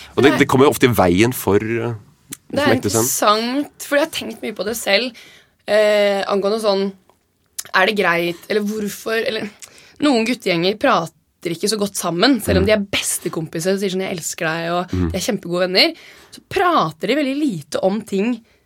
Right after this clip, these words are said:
Speaker 2: som er, er på en måte krise, kanskje.
Speaker 1: Mm.
Speaker 2: Mens jenter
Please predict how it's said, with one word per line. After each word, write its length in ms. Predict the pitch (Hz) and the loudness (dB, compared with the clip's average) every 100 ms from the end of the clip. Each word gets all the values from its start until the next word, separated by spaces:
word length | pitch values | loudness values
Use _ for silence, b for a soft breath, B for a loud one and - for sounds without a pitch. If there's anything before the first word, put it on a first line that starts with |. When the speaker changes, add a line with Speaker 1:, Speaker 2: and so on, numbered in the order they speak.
| _ | _
Speaker 2:
som 200 | - 214 | -8 -2
er, 280 | 175 165 - - 175 196 202 | 0 0 -2 0 2 2 0
er 60 | 202 | -2
på 180 | - | -6
en 60 | 214 | -6
måte 1120 | 190 165 - - 175 175 175 170 175 170 170 170 | -4 -6 -8 -4 0 0 0 0 -2 -2 -4 -8
krise, 360 | 214 185 - 403 - _ _ _ _ _ | -8 -2 2 0 -2 _ _ _ _ _
kanskje. 220 | 220 302 453 - | -2 0 0 0
Speaker 1:
Mm. 220 | 87 82 160 | 0 0 0
Speaker 2:
Mens 140 | 330 | 2
jenter 640 | 349 233 - - 294 339 | 2 0 -6 -4 -2 -2